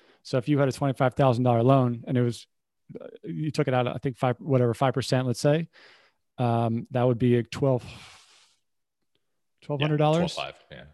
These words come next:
Speaker 1: And so you,
Speaker 2: Twelve fifty.
Speaker 1: you would pay, like, sixty bucks a month as opposed to the full amount plus
Speaker 2: Plus that.
Speaker 1: sixty bucks a month. So that
Speaker 2: Nice.
Speaker 1: makes, that, that gives you a lot more flexibility. Um,
Speaker 2: And cool. And, and let me, let me, you still own the Bitcoin on that. So if it goes to
Speaker 1: That's right.
Speaker 2: a hundred,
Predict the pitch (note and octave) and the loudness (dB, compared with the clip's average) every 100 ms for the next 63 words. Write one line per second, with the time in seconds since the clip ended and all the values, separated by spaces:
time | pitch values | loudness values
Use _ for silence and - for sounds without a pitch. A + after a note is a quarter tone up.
0 | _ _ C#3 D3+ D#3 C3+ D#3 F3+ D#3 D3 | _ _ -2 2 2 2 -2 -2 0 0
1 | C#3 - D3+ C#3 C3+ A#2+ _ _ _ _ | 0 0 2 2 0 -6 _ _ _ _
2 | C3 A#2+ - - _ _ _ _ _ - | -6 -4 -6 -14 _ _ _ _ _ -6
3 | - E3 D3+ C3 C3 - C3 B2+ A2+ - | -2 -2 0 0 0 -2 -2 -2 -2 -4
4 | B2 - C3 B2+ - B2 - - D3 B2+ | -4 -2 -2 -4 -4 -6 -6 -6 -4 -2
5 | B2+ A#2+ A#2 - C#3+ A#2+ - - _ _ | -2 -4 -6 -2 -2 -2 -6 -14 _ _
6 | _ _ - - - - - A#2+ G#2+ - | _ _ -20 -20 -18 -18 -12 -8 -8 -8
7 | A#2 A2 - _ _ D3+ - C3+ C3+ D3 | -10 -12 -14 _ _ -10 -2 2 2 2
8 | C3+ - - - - - - _ C#3 D#3+ | 0 -4 -8 -10 -10 -14 -20 _ -2 2
9 | C3 C3+ A#2+ B2 B2+ A2 A#2+ - G#2+ A2 | 4 4 4 2 0 -4 -4 -6 -6 -4
10 | A2 G#2+ G#2 - - G#2+ B2 B2 - _ | -4 -4 -8 -10 -6 -4 -2 -4 -6 _
11 | _ _ _ _ _ _ _ _ _ - | _ _ _ _ _ _ _ _ _ -16
12 | - A#2 - C#3+ C#3+ C#3+ C#3 C3+ C#3+ C3 | -6 -4 -4 -6 -6 -10 -4 0 2 0
13 | A#2+ A2+ G#2+ B2 A2+ C#3+ - D3+ A#2+ A#2+ | -2 -2 -2 0 0 0 2 4 4 4
14 | A2+ F#2+ E2 B2 - E2+ D#2 F#2 E2+ C2+ | 2 2 2 0 -2 -6 0 0 0 -2
15 | C#2 - F#2 E2+ D#2+ B2 A2 G2 - D#2+ | -10 -4 0 2 4 4 6 4 4 2
16 | - E3 F#2 F#2 | 4 4 6 4